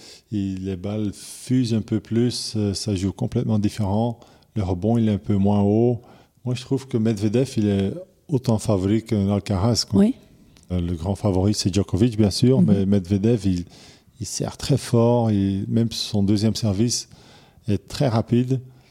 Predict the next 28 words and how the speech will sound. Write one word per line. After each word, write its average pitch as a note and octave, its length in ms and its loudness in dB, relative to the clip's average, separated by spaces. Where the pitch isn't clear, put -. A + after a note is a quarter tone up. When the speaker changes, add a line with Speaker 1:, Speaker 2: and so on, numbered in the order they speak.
Speaker 1:
ce - 80 -20
qui - 220 -2
est F#2+ 80 2
pas - 260 -4
mal A#2 220 2
pour A2+ 120 0
le G2 80 2
gazon, G2+ 480 0
parce - 160 -4
que - 100 -2
le F#2 100 2
service G2 440 -2
kické A2 480 0
avec G2 180 -2
du F#2 120 0
lift, G#2 420 -2
ça - 500 -4
ne G2+ 60 0
marche G2 240 -4
pas G2+ 240 0
sur - 160 -2
le F#2+ 80 0
gazon. G2 420 2
Il F#2+ 80 0
faut - 240 -8
avoir F#2 260 -2
plutôt, G2 580 0
euh, F#2 180 0